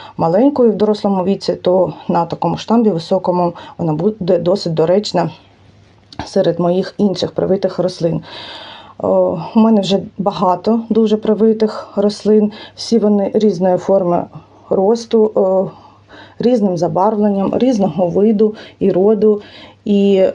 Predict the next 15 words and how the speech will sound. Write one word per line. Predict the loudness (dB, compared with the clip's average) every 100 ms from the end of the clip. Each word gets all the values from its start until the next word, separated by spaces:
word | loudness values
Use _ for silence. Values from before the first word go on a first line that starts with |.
| -2
дуже | 0 2 2
мені | 0
подобається | 0 0 2 0 0
за | 0 0
ними | 0 -2 -4 -12
спостерігати. | -8 -8 -4 -2 0 2 0 0 -2 -4 -20 _ -8 -4
І | 0 2 0 -6 -20 _ _ _ _ _ _ _ _ _ -2
вони | 2 4 2 2
на, | 0 0 -4 -12 -20 -20 -18 -20 -20 -6
так, | -6 0
на | 0
різних | 2 2 0 -2
штамбах | -4 -2 -2 -2 -6 -10 -8
висотою | -8 -6 -2 0 0
привиті. | 0 -2 2 0 2 0